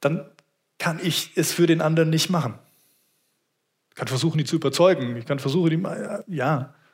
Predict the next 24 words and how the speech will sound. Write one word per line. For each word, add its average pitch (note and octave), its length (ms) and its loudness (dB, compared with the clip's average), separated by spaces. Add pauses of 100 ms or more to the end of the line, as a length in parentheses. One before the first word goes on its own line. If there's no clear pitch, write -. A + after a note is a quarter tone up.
(160)
aber - 140 -10
ich - 100 -4
kann E3 140 -6
es - 100 -8
nicht E3+ 160 -6
machen. E3 220 -8 (1600)
Versöhnung F#3+ 640 0 (240)
hat D#3 160 -6
immer D#3 140 -4
zwei D#3+ 240 -2
Seiten. A2 340 -4 (3250)
Und B2+ 100 -8
wisst D#3+ 160 0
ihr, E3 60 6
was D3+ 100 4
das - 100 -4
Problem D3 380 0
ist? - 300 -4 (2250)
Das - 180 -6
Gegenüber E3+ 720 0
spürt E3 420 -2
immer D3+ 240 -2
die C#3+ 80 -4
Vorbehalte. A#2+ 600 -4